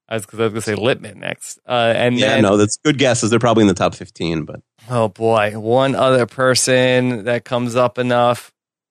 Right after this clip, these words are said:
Speaker 1: I will have to say, about Jackie Chiles.
Speaker 2: It's not, it's also kinda surprising, but, and he speak, when he speaks, he speaks really fast. I can imagine he says a lot of words,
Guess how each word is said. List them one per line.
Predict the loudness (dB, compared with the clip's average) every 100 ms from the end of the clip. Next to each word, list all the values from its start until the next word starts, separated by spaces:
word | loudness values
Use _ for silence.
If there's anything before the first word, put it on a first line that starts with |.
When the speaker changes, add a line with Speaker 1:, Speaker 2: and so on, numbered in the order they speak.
| _
Speaker 1:
I | -4 -2
will | 0 -2
have | -2 -4 -4
to | -6
say, | -2 0 2 2 2 0 -4 _ _ _ _ _ _ _ _ _
about | 0 0 -2 _ _ _ -6
Jackie | -2 -2 -4
Chiles. | -4 -2 -2 -6 -12 -16 -16 _ _ _ _ -6
Speaker 2:
It's | -2
not, | 0 2
it's | 2 4
also | 4 4 4 2
kinda | 0 0 2
surprising, | 2 0 0 2 4 2 -2
but, | 0 -2 -2 _ _ _ _ 0
and |
he | 0
speak, | 2 2
when | 4
he | 4
speaks, | 4 0 0
he | -2
speaks | 0 2
really | 4
fast. | 4 2 0 -2
I | -4
can | 0
imagine | 2 4
he | 4
says | 4
a | 2
lot | 4
of | 4
words, | 4 2 -2